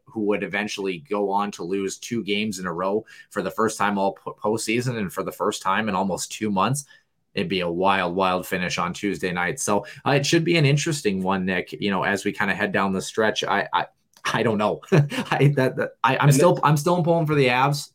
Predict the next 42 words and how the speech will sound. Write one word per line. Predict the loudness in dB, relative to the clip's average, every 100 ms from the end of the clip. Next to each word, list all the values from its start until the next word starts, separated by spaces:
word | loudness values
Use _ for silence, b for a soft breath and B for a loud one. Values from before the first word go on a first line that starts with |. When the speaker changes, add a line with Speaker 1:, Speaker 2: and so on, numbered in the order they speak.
| -4
Speaker 1:
I | -2
think | -2
they're | 0
gonna | 0 0
get | 0
it | 2
done. | 2 2 0 -6 B B
Um, | 4 4 4 0
but | 0 -2
Tampa | -2 -2 2 4 4
just | 2 -2 -2 -6
seems | -4 -2 -2 -2
to | -2
never | 2 2 2
go | 2 2
away. | 2 2 0 -4 _ _ _ _ _ -2
Speaker 2:
No, | 2 2 0 0
and | 2 2 2 -4 -8 _ _ _ _
if | -6 0
you're | 0
Tampa, | 0 0 0 0
this | 0 -2
is | -2
exactly | -6 -6 -2 2 2 0 -2
what | 0 -2
you're, | -2 -2 -2 -6 _ _ _
maybe | -2 -2 0
the | -4 -2
game | -2 -2
plan | -2 -2 -2
you're | -2
hoping | -2 -2 -6
for | -4 -2
is | -2
you, | -2 -2 -2
you | -4
just | -2 -2 -2
kinda | -4 -4
stick | -2 -2 -2
around | 0 0 0
long | 0 -2 -2
enough | -6 -6 -8 -10 -16